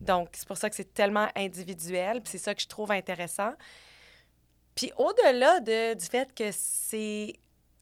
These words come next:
propre à soi, c'est toujours en mouvement aussi. Donc, ce qui marchait pour moi il y a deux mois, un mois, hier,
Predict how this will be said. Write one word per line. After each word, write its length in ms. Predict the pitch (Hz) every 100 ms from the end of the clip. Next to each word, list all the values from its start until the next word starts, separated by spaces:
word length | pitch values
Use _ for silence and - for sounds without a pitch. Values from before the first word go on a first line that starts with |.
| -
propre 300 | 226 214 190
à 100 | 175
soi, 460 | - 196 190 254 403 _ _ _ _ _ _
c'est 260 | - - 208 _ _
toujours 420 | 262 233 262 269
en 120 | 226
mouvement 520 | 202 185 170 180 185 208 -
aussi. 440 | 208 175 - 214 214 _ _ _ _ _ _ _ _ _ _ _ - - - _
Donc, 240 | 208 190 -
ce 140 | -
qui 100 | 233
marchait 400 | 214 208 - 220
pour 220 | 220 202
moi 520 | 196 196 208 214 220 214 _ _ _ _ _ _ _ _ -
il 80 | 196
y 60 |
a 40 | 190
deux 200 | 185 180
mois, 420 | 180 185 208 233 -
un 160 | 180
mois, 380 | 175 175 196 220 220 _ _ _ _
hier, 540 | - 190 180 220 208